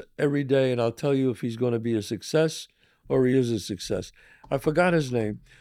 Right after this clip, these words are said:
but it's your daily habits. What are your daily habits? Think about that, folks.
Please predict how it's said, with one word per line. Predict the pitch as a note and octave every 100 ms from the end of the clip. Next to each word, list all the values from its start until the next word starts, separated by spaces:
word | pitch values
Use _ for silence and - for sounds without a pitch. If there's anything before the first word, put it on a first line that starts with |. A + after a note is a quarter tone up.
| _
but | D3+ C#3+ - - _ _ _ _ _ _ -
it's | C#3 -
your | D#3
daily | C3+ E3 F3 E3
habits. | C3+ C3 A2 F2 - - - _ _ _ _ _ _ _ -
What | A2+ E3+ C#4 C#4+ -
are | - E3+
your | D#3+ C#3+
daily | B2 D3+ F3 E3 D#3+
habits? | A#2+ - C3+ F#2+ F2+ -
Think | - B3+ C4
about | D3+ A2+
that, | A#2 G#2+
folks. | - G#2 G2